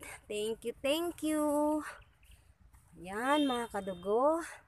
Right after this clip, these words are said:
Ito na yung mga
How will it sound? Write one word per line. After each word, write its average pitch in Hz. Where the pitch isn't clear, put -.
Ito -
na 262
yung 214
mga 185